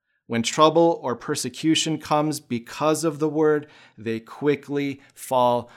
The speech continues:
away." And as a pastor, I see this to this day, where people, as they come in and they hear this good news of Jesus, they have this spark, this fire, uh, going on in the, in their heart and in their life.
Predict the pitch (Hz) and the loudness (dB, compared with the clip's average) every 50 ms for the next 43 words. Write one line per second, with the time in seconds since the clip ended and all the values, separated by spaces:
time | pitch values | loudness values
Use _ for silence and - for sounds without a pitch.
0 | - - - 123 117 113 117 113 110 107 104 - - - - - - 131 147 143 | -20 -14 -8 -6 -4 -2 -2 -2 -4 -6 -10 -16 -20 -20 -18 -8 -2 -2 0 0
1 | 143 143 - - 170 190 - - - 151 135 147 160 165 - - 160 160 147 143 | -2 -2 0 4 4 4 4 4 2 2 4 4 2 2 2 0 0 0 2 2
2 | 143 135 - - - - - - 135 135 135 123 - - - 135 123 120 120 120 | 2 2 0 -4 -4 -6 -8 -6 -2 -2 0 -2 -2 -2 -2 -2 -2 -2 -4 -2
3 | 127 123 120 - - 175 185 185 185 160 135 127 - - - - - 139 127 123 | -4 -4 -4 -4 -2 -2 -2 0 2 2 0 0 -2 -6 -14 -8 -6 -4 -2 -2
4 | 131 127 - - 175 180 175 180 175 165 151 139 143 143 139 127 - - 180 185 | -4 -4 -2 0 2 2 4 4 4 4 2 2 2 0 0 -2 2 4 4 4
5 | 180 160 165 151 - - 170 165 156 170 165 147 151 139 120 107 151 160 165 143 | 6 4 2 0 2 0 0 2 4 4 4 2 2 -2 -2 0 0 0 0 2
6 | 123 147 139 131 - - - - - - _ - 160 147 139 143 156 151 135 135 | 0 -2 -2 -2 -6 -8 -10 -18 -20 -20 _ 0 0 2 4 2 2 0 0 -2
7 | 127 - - - - - _ 220 175 170 160 - - 147 139 135 - - - - | 0 0 0 0 -2 0 _ 2 4 4 2 0 -2 -2 -2 -2 -2 -2 4 6
8 | 165 165 170 165 156 147 139 123 131 131 - _ _ - 139 156 160 156 151 147 | 8 8 8 8 6 4 2 0 -4 -10 -10 _ _ -10 -2 0 2 4 4 6
9 | 143 143 143 143 143 139 143 135 131 131 131 135 131 143 131 131 131 123 - - | 6 6 6 4 2 -2 -4 -4 -2 -2 -2 -2 -4 -4 -2 -2 -2 -2 0 2
10 | 139 131 127 123 - 127 127 127 123 127 123 117 123 127 127 120 - - - | 2 2 2 0 -2 -4 -2 -2 0 0 0 0 0 0 0 -2 -4 -12 -20